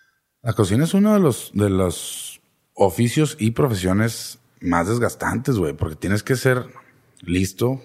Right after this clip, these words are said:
creativo, ordenado, tienes que ser un profesionista, pero al mismo tiempo estás con tus manos como, como un artesano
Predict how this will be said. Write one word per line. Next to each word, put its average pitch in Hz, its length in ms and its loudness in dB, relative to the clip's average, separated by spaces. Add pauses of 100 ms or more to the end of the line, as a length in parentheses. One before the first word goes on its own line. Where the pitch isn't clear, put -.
creativo, 95 760 0
ordenado, 90 840 0
tienes 95 220 0
que 143 120 -4
ser 143 160 2
un 139 120 0
profesionista, 127 1080 2 (640)
pero 95 220 4
al 92 80 2
mismo 113 300 2
tiempo 123 680 0 (300)
estás 87 680 -2 (720)
con 90 240 -2
tus 78 220 -2
manos 104 680 0 (320)
como, 85 540 -2
como 82 380 -2
un 90 140 0
artesano 107 680 0